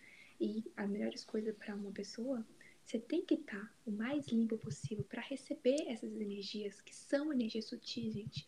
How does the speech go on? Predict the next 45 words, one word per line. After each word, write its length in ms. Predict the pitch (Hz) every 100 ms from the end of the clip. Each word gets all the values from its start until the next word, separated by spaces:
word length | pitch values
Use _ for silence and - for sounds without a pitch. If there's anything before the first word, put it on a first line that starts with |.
| - -
A 80 | -
energia 280 | 214 214 220
da 120 | 214 196 -
guerra, 340 | 202 214 -
da 100 | 202
violência, 480 | 196 196 208 247 - -
é 40 |
uma 60 | 277
energia 240 | 294 -
densa. 440 | 233 240 247 - 220 - - - -
Ela 200 | 226 214 -
é 140 | 220
uma 100 | 285
energia 360 | 262 220 240 240 - - - - -
pesada, 600 | - 269 214 233 254 208 -
sabe? 380 | - 233 214 226 - - - - -
Então, 240 | 214 240
pra 100 | 233
acessar 360 | 240 233 - 294
ela 200 | 277 294
é 20 |
muito 220 | 220 208 -
fácil. 300 | - - - - - - - -
Agora, 180 | 214 202
se 120 | 214
você 60 | 226
quer 140 | -
acessar 380 | 269 311 285 220
uma 100 | 214
energia 360 | 214 208 214 214
sutil, 760 | - 262 - - - 302 226 - - - - - - -
você 180 | - 233
tem 280 | - 220 277
que 80 |
se 80 | 311
sutilizar, 640 | - 220 - 220 214 220 226
sabe? 380 | - 254 214 226 - - - - - - -
O 60 | 220
máximo 400 | 226 240 247 220
que 120 | 226
você 180 | 208 208
conseguir, 380 | 208 214 208 196
assim. 260 | - 226 220
Então, 220 | 214 226
assim, 360 | - 240 220